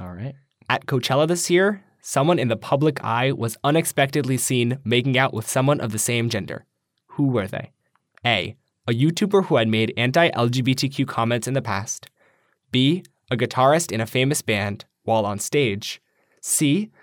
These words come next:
Speaker 2: a former G O P congressman who had voted against pro-L G B T Q policies.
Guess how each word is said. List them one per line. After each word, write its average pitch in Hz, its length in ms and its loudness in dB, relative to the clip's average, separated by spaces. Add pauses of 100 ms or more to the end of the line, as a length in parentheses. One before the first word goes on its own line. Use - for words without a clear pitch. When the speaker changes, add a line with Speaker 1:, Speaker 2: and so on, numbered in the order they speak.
(200)
Speaker 2:
a 135 80 -2
former 160 400 4
G 139 240 4
O 160 100 8
P 165 220 -2
congressman 131 720 0
who - 140 -2
had 117 120 4
voted 135 460 2
against 123 460 -2
pro-L 139 420 2
G 127 160 0
B 117 120 -2
T 131 140 -4
Q 135 160 -2
policies. 98 600 -4